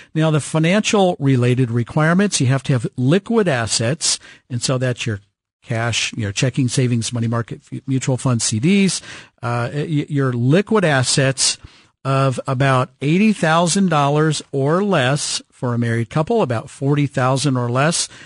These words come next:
for a single or an individual. Your assets that are exempt would be, include your house and your car and all the stuff in your house. And there are some other exemptions. They're mainly looking at your liquid assets there.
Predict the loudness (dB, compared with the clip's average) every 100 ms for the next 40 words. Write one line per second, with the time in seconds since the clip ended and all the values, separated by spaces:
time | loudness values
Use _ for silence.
0 | _ _ -6 -4 -2 0 0 0 -2 -2
1 | -4 -4 -2 -4 0 0 0 -2 -6 _
2 | _ _ _ _ _ _ _ _ _ _
3 | _ _ -2 -2 0 0 2 2 0 0
4 | 0 2 0 -2 -2 2 4 4 2 -2
5 | -6 -6 -4 -2 -4 -2 -2 2 0 -2
6 | -10 -2 0 0 -4 -10 -6 -4 -4 0
7 | 2 2 0 -2 -4 -4 -4 -4 0 0
8 | 2 2 2 0 0 0 0 0 0 0
9 | -2 -2 0 0 -2 -4 -6 -14 -20 _
10 | -6 -2 0 2 2 0 0 0 0 -2
11 | -2 0 -2 -4 -4 -6 -8 -10 -14 -18